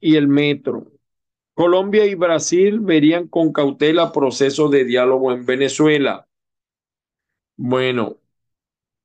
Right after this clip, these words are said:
eh, cambio climático se convierte en excusa para evadir responsabilidades ante deslave. Eso es verdad.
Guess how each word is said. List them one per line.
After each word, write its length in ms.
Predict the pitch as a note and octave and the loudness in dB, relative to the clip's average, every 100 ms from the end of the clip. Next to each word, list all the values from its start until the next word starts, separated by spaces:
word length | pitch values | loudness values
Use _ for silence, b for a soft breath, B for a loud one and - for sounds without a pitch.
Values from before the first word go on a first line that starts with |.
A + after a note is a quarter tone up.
| _ _ | _ _
eh, 460 | B2+ A#2+ A#2 A2 - | -4 -2 0 -2 -2
cambio 400 | - F3 F3+ F#3+ | -4 -2 0 -2
climático 600 | F3 D#3+ D3+ D#3+ E3 F3+ | 0 0 0 -2 -2 -2
se 160 | E3 C#3+ | -2 -2
convierte 460 | C#3 C3+ C#3+ - | -2 0 -2 -2
en 100 | D#3+ | -2
excusa 800 | D3 C#3+ - - G#3 G3 D#3+ C#3 A#2 | -2 -4 -10 -6 0 0 0 -2 -2
para 180 | C3 C3 | 0 0
evadir 380 | B2+ C3 C#3 | 0 0 0
responsabilidades 1120 | D#3 D#3+ C#3+ C3+ C3+ B2 B2 A#2 A#2 B2+ C#3 | -2 -2 -2 -2 -2 -2 -2 -2 0 0 -2
ante 320 | B2+ A#2+ A#2+ A#2 | -4 -6 -4 -4
deslave. 440 | A2+ A2 C3+ - | -2 -4 -4 -6
Eso 300 | A#2+ B2 E3 | -6 -4 -4
es 40 | F#3+ | -4
verdad. 360 | F3+ C#3 C3 | -6 -8 -16